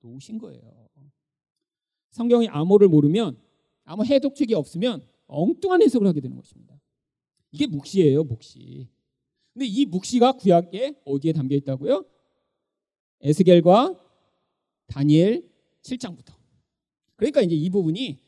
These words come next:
성경의 다른 부분을 알지 못하는 분들은 해석을 잘 못하는 것입니다. 그러니까 결국 이 부분을 이상하게 해석하는 건 성경의 다른 내용을 잘 모르는 증거죠.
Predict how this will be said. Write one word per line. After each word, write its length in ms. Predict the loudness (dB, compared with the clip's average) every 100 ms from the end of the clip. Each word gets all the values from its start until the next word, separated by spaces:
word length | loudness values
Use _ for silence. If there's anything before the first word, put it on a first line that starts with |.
| _ _
성경의 480 | -8 -2 0 0 -2
다른 500 | -6 0 0 0 -2
부분을 460 | -8 -6 -4 -4
알지 420 | -8 -6 -6 -6 -10
못하는 360 | -6 -4 -4
분들은 260 | -6 -6 -10
해석을 280 | -10 -10 -8
잘 100 | -8
못하는 360 | -8 -6 -6
것입니다. 400 | -10 -18 -20 -20
그러니까 1300 | -20 _ -20 _ _ _ _ _ _ _ _ _ -12 4
결국 220 | 6 6
이 60 | 4
부분을 360 | 2 2 2
이상하게 400 | 0 -2 -4 -4
해석하는 400 | -6 -8 -10 -8
건 380 | -8 -10 -12 -16 _ _ _ _
성경의 480 | -16 -8 -2 -2 -2
다른 320 | -8 -12 -8 -4
내용을 260 | -2 -2
잘 140 | -4 -4
모르는 840 | -2 -2 -2 -2 -2 -4 -8 -16
증거죠. 640 | -10 -6 -6 -8 -12 -14